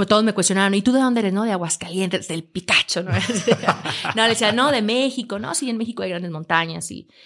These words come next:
y en la montaña siempre te ganas el respeto con tus acciones, ¿no? Porque hay mucho, y es mucho el bluff, ¿no? De, "No, yo he subido acá y he hecho, yo soy guía y tengo esta certificación", y, y a la montaña le vale un cacahuate, ¿no? En la montaña,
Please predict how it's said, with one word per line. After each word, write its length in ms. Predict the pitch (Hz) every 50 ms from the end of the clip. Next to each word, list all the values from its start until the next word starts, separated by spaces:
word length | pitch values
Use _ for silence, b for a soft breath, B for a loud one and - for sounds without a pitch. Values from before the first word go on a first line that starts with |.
| b b b b b b b b -
y 580 | 226 220 214 214 208 208 208 202 196 196 190 190
en 80 | 202
la 80 | 208 208
montaña 440 | 214 220 220 208 233 240 247 262 277
siempre 480 | - 226 214 208 196 202 208 208 208 202
te 140 | 202 190
ganas 300 | 175 175 175 180 190 -
el 80 | 196 180
respeto 720 | 156 165 - - 180 170 170 - 196 196 202 202 - - _
con 120 | - 180 165
tus 100 | 160 -
acciones, 460 | 156 - - - 196 180 147 147 143
¿no? 200 | - - - -
Porque 420 | - - - - 165 156 156 156 - -
hay 160 | - 165 190
mucho, 440 | 214 208 233 196 202 185 165 143 120 131
y 160 | 143 151 151
es 300 | 147 147 147 151 147 160
mucho 240 | 170 180 170 - 180
el 80 | 165 160
bluff, 340 | 160 180 180 175 180 -
¿no? 140 | 180 160 151
De, 160 | 151 147 123
"No, 240 | 170 175 180 180 180
yo 380 | 175 165 175 175 175 180 180 175
he 200 | 175 175 175 170
subido 360 | - - - 165 - - - -
acá 360 | - - - - - - 92
y 140 | - - -
he 260 | - 90 98 151 156
hecho, 200 | - - - -
yo 120 | 160 156 160
soy 180 | - 175 175
guía 440 | 160 165 165 170 180 175 165 - 85
y 120 | 90 - -
tengo 220 | - 170 170 160
esta 120 | 160 - -
certificación", 840 | - 160 - - - - - - - - - 147 160 165 165 170 156
y, 120 | 143 - B B B B B B B B B B B B
y 120 | 196 196
a 40 | 190
la 100 | 196 196
montaña 420 | 196 196 208 196 220 240 269 285
le 120 | 254 202 185
vale 280 | 170 170 175 185 185
un 340 | 180 160 160 160 165 175 180
cacahuate, 600 | 180 - - - - 147 156 - 165 - - -
¿no? 400 | _ _ _ _ _ _ - 180
En 100 | 170 165
la 100 | 165 156
montaña, 800 | 160 156 160 165 160 - 190 190 196 208 208 214 233 247 240